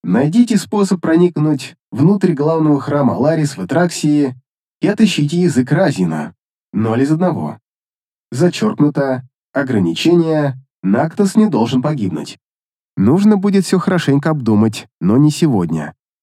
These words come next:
Сегодня я нужен Авроре. Она выглядела потерянной, хоть и храбрилась. Разговор с паскудным духом оставил на ней свой отпечаток. Не заметил, как залип,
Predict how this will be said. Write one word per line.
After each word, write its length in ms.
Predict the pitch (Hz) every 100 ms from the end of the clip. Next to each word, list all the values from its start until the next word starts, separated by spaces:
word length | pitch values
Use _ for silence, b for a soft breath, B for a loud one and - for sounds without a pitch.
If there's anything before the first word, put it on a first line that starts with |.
| _ _
Сегодня 680 | - - 90 123 196 185 180
я 80 | 160
нужен 340 | 156 147 147
Авроре. 540 | 127 123 131 90 - _ _ _ -
Она 240 | 87 131
выглядела 480 | 190 202 196 175 160
потерянной, 560 | 95 101 180 175 160
хоть 260 | 117 - 180
и 60 | 160
храбрилась. 760 | 113 90 85 151 147 123 - _ _ _ _ -
Разговор 420 | 117 113 160 208
с 60 | 196
паскудным 640 | 175 - 208 170 123 123
духом 540 | 202 190 185 170 127 - _
оставил 460 | - 104 - 202 -
на 140 | 196
ней 200 | 147 170
свой 340 | 143 - 123 139
отпечаток. 680 | - 120 - 85 - - - _ _ _ _ _ _ _ _ -
Не 180 | 95 117
заметил, 460 | 151 208 226 202
как 180 | 196 185
залип, 400 | 147 147 185 175